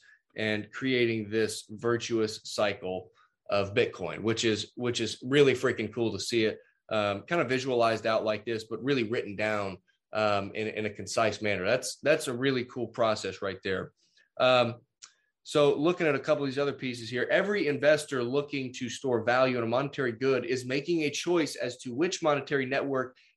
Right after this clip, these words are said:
they are opting into, whether they are acknowledging it or not.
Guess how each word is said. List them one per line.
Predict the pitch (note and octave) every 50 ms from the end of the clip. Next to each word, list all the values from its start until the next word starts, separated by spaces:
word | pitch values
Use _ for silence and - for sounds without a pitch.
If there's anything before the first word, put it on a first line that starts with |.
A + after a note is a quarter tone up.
| _
they | - C#3+
are | C#3+ C3+ -
opting | - D3 D3+ D3+ - D#3 C#3 A#2 -
into, | D3+ E3+ F#3 F3+ - - B2+ B2 B2 B2 A#2+ - _ _ _ _
whether | - B2 C#3+ E3 E3+ G3+ G3 F#3
they | D#3+ D#3 D3 D3
are | C#3 B2+
acknowledging | B2+ B2+ B2+ B2+ B2+ B2 C3 D3 D3+ C#3+ B2 B2 A2+ G#2+
it | A2+ B2+ - -
or | A2+ A2 A2
not. | G#2 G#2 A#2+ D3+ E3+ A2 E2+ -